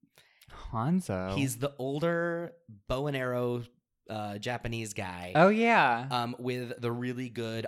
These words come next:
Speaker 2: arm and chest tattoo.
Speaker 1: Uh-huh.
Speaker 2: And, like, the robot chicken legs. I don't know, something about him. He has, he has a kind
Speaker 1: I am
Speaker 2: face.
Speaker 1: so happy we don't have the same taste in men,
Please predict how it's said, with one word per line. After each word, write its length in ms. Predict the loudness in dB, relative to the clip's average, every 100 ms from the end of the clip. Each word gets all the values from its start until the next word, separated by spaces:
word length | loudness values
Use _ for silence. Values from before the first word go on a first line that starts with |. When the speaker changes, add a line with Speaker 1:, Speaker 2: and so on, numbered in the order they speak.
| -4
Speaker 2:
arm 360 | -4 -2 -4
and 120 | -6 -10
chest 300 | -12 -10 -6
tattoo. 500 | -6 -4 -2 -4 -4 -4
Speaker 1:
Uh-huh. 300 | 0 0 0
Speaker 2:
And, 200 | 0 0
like, 180 | -2 -6
the 120 | -8
robot 540 | -6 -6 -2 -2 -2
chicken 420 | -4 -4 -2 -2 0
legs. 540 | 0 -2 -6 -8 -10 -16 -20 -20 -6
I 60 | -4
don't 180 | -4 -4
know, 60 |
something 200 | -4 -4
about 240 | -2 -2 -2
him. 140 | -6 -12 _ _
He 120 | -8
has, 220 | -4 -2 -4
he 120 | -2
has 100 | -4
a 60 | -4
kind 260 | -2 4
Speaker 1:
I 40 | 8
am 200 | 8 6
Speaker 2:
face. 240 | 4 2
Speaker 1:
so 480 | -2 -2 2 4 6
happy 400 | 4 4 4 2
we 140 | 2 0
don't 160 | -2
have 140 | -4 -6
the 60 | -6
same 260 | -4 -4
taste 340 | -4 -6 -4 -2
in 100 | 0
men, 480 | 0 0 -2 -4